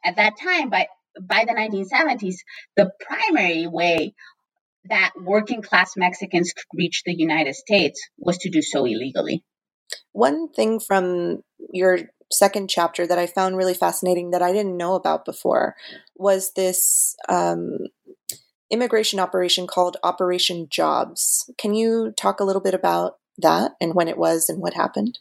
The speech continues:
Speaker 1: Yeah, so Operation Jobs was this, in, in the middle of the crisis, the, the I-,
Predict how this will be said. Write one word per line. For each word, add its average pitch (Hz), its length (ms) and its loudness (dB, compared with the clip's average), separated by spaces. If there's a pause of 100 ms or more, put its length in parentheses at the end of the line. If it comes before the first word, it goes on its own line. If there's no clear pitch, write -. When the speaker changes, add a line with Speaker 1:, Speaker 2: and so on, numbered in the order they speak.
(2250)
Speaker 1:
Yeah, - 140 2
so - 240 -2
Operation 539 680 0
Jobs 214 400 0
was 202 140 -2
this, 180 260 0 (680)
in, 208 120 2 (1300)
in 254 60 -4
the 285 80 2
middle 480 240 2
of 262 80 -6
the 247 80 -6
crisis, 180 720 0 (320)
the, 302 120 -10 (460)
the 202 320 -2
I-, 370 340 2